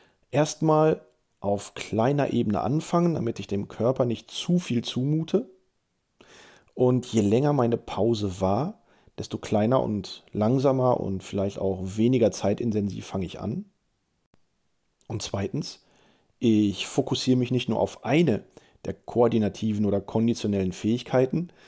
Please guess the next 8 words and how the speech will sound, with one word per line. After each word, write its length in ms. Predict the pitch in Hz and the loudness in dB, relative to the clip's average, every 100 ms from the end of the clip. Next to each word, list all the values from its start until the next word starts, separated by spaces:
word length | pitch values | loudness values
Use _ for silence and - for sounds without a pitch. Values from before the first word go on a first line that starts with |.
| - _ | -20 _
sondern 680 | - 113 110 110 104 101 98 - - | 0 2 6 4 4 0 -2 -8 -6
die 260 | 104 101 101 | -2 0 2
Mischung 440 | 101 135 147 139 | 2 2 2 0
aus 680 | 95 101 92 87 - - - | 2 2 0 -2 -6 -10 -14
Kraft, 580 | - - 156 - - - _ _ _ _ _ _ _ _ - | -10 -4 -4 -6 -16 -20 _ _ _ _ _ _ _ _ -6
Balance 500 | - 101 107 120 - | 0 4 4 2 2
und 60 | 107 | 2
Gleichgewicht, 880 | 104 139 - 151 143 151 - - | 2 2 -2 -2 -2 -4 -12 -20